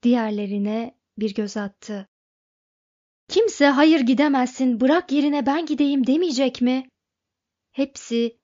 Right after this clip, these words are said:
hayır anlamında kafa salladı. "Pekala," dedi ve ayağa kalktı.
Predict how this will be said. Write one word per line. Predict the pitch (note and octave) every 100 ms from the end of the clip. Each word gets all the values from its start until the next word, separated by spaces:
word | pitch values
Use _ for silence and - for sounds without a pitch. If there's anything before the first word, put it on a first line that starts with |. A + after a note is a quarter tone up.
| _
hayır | B3 C#4+ D4
anlamında | C4 B3+ B3+ B3 A#3+ A#3+ B3
kafa | A#3 A3+ A3+
salladı. | - G#3+ G#3 G#3 G#3 G3+ - _ _ _ _ _ _ _ _ _
"Pekala," | - B3 A#3 G#3 G3+ G3 G3 _ _ _ _ _ -
dedi | B3 G#3 C4 C4+ _ _ _
ve | C#4+ C4
ayağa | A#3+ A3 G#3+ G#3
kalktı. | - G#3 F#3+ - - G3